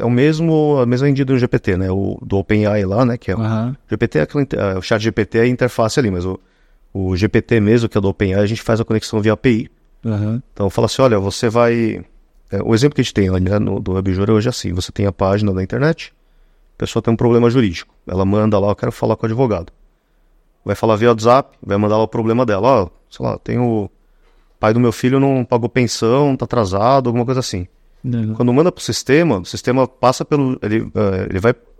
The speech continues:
Speaker 1: é, vai iniciar um fluxo, que é esse fluxograma que tem as caixinhas, né?
Speaker 2: Uhum.
Speaker 1: Vai falar, "Ó, deixa eu pegar essa, esse input que a pessoa passou aqui,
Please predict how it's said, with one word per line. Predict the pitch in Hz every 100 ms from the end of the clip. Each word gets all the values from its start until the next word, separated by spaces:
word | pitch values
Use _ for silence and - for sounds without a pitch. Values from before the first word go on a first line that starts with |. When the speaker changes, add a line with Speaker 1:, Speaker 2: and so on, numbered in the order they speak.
| -
Speaker 1:
é, | - 98 92 95 117 _ -
vai | 101
iniciar | 127 - 135
um | 165
fluxo, | - 127 - - 220 - _ _ _ _ -
que | 104
é |
esse | -
fluxograma | - - 107 104 104
que |
tem | -
as | 95
caixinhas, | - 98 - 143 139
né? | 107 151 _ _ -
Speaker 2:
Uhum. | 127 113
Speaker 1:
Vai | 113
falar, | 113 139
"Ó, | 107
deixa | 113
eu | -
pegar | 143 127
essa, | 127 - 127 110 98 - _ _ _ _ _ _ _ _
esse | 104 -
input | 117 135 127
que | 135
a |
pessoa | 123 - 123
passou | 127 - 117
aqui, | 98 101